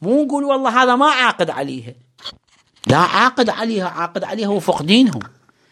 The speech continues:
فما يجوز الزوج مسيحية هي ذات بعل. ليش؟ لأنه أنا أعترف بصحة زواجهم. وإلى آخره، لكل أمة نكاح، هذا حديث،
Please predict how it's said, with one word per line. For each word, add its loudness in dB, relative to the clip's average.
فما 2
يجوز 2
الزوج 4
مسيحية 2
هي 4
ذات 0
بعل. -2
ليش؟ -2
لأنه -6
أنا -2
أعترف -2
بصحة -10
زواجهم. -16
وإلى 4
آخره، -4
لكل 0
أمة 0
نكاح، -2
هذا -16
حديث، -4